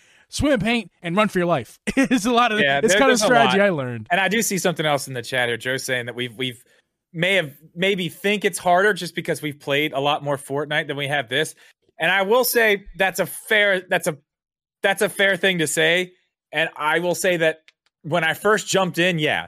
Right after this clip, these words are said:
Speaker 2: the game was, everything was happening so fast and I couldn't,
Speaker 1: Yeah.
Speaker 2: you know, I couldn't even react. I was like, "What, what the hell is going on?" But I will say by the, by the end of the night, I was at least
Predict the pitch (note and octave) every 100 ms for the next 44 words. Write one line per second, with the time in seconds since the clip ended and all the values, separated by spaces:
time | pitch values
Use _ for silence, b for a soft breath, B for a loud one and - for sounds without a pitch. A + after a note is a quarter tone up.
0 | - C#3 E3+ F3+ E3+ D3 C#3 - _ _
1 | _ - F#3+ G#3 G3 E3 F3+ E3 E3+ D3+
2 | E3 C#3 D#3+ D3+ C3+ - C3+ C3+ E3 D3+
3 | B2+ _ _ _ B2+ A2 - D3 B2 C3
4 | D#3+ G3+ E3+ D3 C3 B2 A#2 A2 F2+ A#2
5 | A2+ A2 G2+ B2 C#3+ _ C#3+ C#3 A#2+ -
6 | C#3+ C3 A2+ B2 A#2 A2 B2 D#3 F#3+ F3
7 | E3+ D3+ D3 A2 C#3 D3+ F3+ D3+ C3+ C3
8 | A#2+ - _ _ _ _ _ _ _ -
9 | F3 A3 G3+ F3+ E3+ F3+ D#3+ -